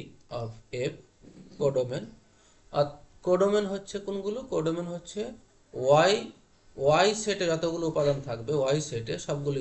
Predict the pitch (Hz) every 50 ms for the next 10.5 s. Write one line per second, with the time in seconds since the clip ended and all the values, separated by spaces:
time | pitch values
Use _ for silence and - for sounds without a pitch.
0 | 120 117 113 - - 160 - - 156 139 - 110 113 110 110 113 110 - _ -
1 | - - _ _ - 156 156 170 170 175 180 - - 160 160 160 190 185 165 147
2 | 147 - - - 135 147 165 160 - 185 170 165 170 160 151 160 156 147 151 151
3 | 147 147 143 139 135 131 123 117 - 123 120 117 120 - - 143 143 135 131 135
4 | 139 139 143 139 139 - 139 123 120 123 143 147 - - _ _ _ - - _
5 | - - - 123 127 123 123 123 120 127 131 131 143 143 143 147 143 143 143 135
6 | 120 120 123 123 123 120 120 - - - 135 135 135 139 135 - - 127 117 117
7 | 117 120 120 120 123 - - - - 147 131 131 127 131 131 131 131 - - 127
8 | 123 123 120 120 120 131 143 - - _ _ _ _ - _ _ - - 143 139
9 | 143 147 143 - - - 135 117 120 - - 139 143 139 - _ - 135 127 120
10 | 113 110 110 - - - - - 120 117